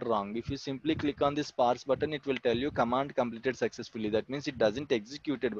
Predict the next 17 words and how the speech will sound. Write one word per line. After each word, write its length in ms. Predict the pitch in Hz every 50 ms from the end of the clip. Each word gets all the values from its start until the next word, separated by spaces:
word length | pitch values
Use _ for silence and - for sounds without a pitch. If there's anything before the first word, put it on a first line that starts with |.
| - - -
It 160 | 120 113 -
is 120 | 156 160
saying, 460 | - - 131 117 113 120 135 143 131
like, 280 | 120 123 135 - - -
your 140 | 135 127 120
command 440 | - - 117 110 107 113 123 131 135
is 140 | 151 143
correct. 440 | - - 123 120 151 - - _ - _ - - - - - - - _ _ _ _ _ _ _ _ _ _ _ - -
If 140 | - 156 165
you 80 | 185 170
have 180 | 170 170 175
any 220 | 175 175 175 180 180
mistake, 420 | 170 160 - - - 165 143 -
say 140 | - 175 165
for 140 | 147 160 147
example, 520 | 139 127 117 143 143 143 147 - 160 156
here 380 | 143 127 131 147 151 139 123